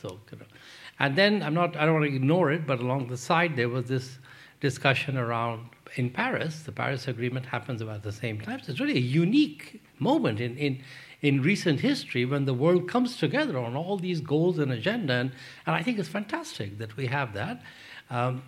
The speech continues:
but now here we are, sort of four years later, and it's not quite obvious that it's happening,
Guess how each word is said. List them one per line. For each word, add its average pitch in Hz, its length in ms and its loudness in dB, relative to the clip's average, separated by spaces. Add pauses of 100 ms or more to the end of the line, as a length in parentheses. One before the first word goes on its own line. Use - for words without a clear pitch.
(160)
but 143 200 -2
now 208 440 -2 (360)
here 185 220 4
we 131 220 2
are, 151 340 -4 (540)
sort 107 180 -6
of 107 60 -8
four 165 320 2
years 107 280 0
later, 110 520 -6 (520)
and 151 520 2 (800)
it's - 720 -20
not - 160 -16
quite - 180 -10
obvious 135 460 -10
that 113 140 -8
it's 113 180 -10
happening, - 380 -14